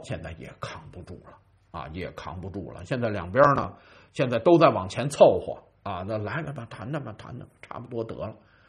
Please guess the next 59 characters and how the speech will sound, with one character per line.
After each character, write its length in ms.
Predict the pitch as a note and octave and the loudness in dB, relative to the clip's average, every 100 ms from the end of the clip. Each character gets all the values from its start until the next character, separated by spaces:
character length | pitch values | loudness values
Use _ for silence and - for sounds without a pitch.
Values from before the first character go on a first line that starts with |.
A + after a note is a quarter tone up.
| _ _ _ _ - | _ _ _ _ -4
那 80 | A3 | 2
你 140 | F3 | 4
说 160 | F3 G#3+ | 4 2
那 100 | F3 | 0
芬 180 | G3+ | 0
太 140 | F#3+ F3 | 0 2
尼 180 | D#3+ F#3+ | 2 2
百 200 | C#3 B2 | 2 0
分 120 | C#3+ | 0
之 60 | |
二 220 | F3 E3 C#3 | 4 4 4
十 140 | C#3+ | 0
那 160 | D#3 C3 | -2 2
关 220 | D3 D3 | 2 2
税 140 | C#3+ | 0
都 140 | C3+ C#3 | 0 -2
给 100 | C3 | -2
免 180 | A#2+ | -2
了， 320 | D#2 D2 F#2+ A#2 _ _ _ _ _ _ _ | -4 -6 -8 -10 _ _ _ _ _ _ _
我 180 | - F2 | -10 -6
认 140 | D2 F#2+ | -6 -6
为 120 | G2+ | -6
那 120 | G2+ | -6
也 120 | G2 | -8
不 160 | - F#2+ | -10 -12
可 200 | - - | -10 -12
能 120 | - - | -14 -14
了。 220 | - - _ _ _ _ _ _ _ _ _ _ _ _ | -14 -16 _ _ _ _ _ _ _ _ _ _ _ _
你 120 | C#3 | 2
说 160 | D3+ G3+ | 4 6
到 160 | F#3 D#3 | 6 6
中 200 | G3+ F3 | 4 4
美 180 | B2 | 2
签 280 | C3 - F#3 | 0 0 2
了 80 | F3+ | 2
第 220 | F3 F3 | 2 0
一 160 | F#3 G3+ | 0 4
阶 200 | E3+ D#3+ | 6 8
段 140 | D3+ | 6
贸 200 | C#3+ C3+ | 6 4
易 60 | A#2+ | 2
协 180 | B2+ C3+ | 0 2
议， 100 | C#3 | 4
大 160 | C3+ | 4
家 100 | C3+ | 4
还 80 | C#3 | 4
记 220 | C3+ C#3+ | 2 2
得 80 | C3 | 4
二 160 | C#3 C3 | 4 4
零 140 | C3+ | 2
一 100 | D3 | 0
九 220 | - E2 | -2 -6
年 240 | F#2 A2 B2 | -6 -6 -4
签 240 | - C#3+ | -2 -2
的 100 | C3+ | 0
那 140 | C3 | -2
个 100 | G#2+ | -2
协 220 | G2 A2 B2 | -4 -4 -2
议， 280 | C3+ G#2+ | -2 -4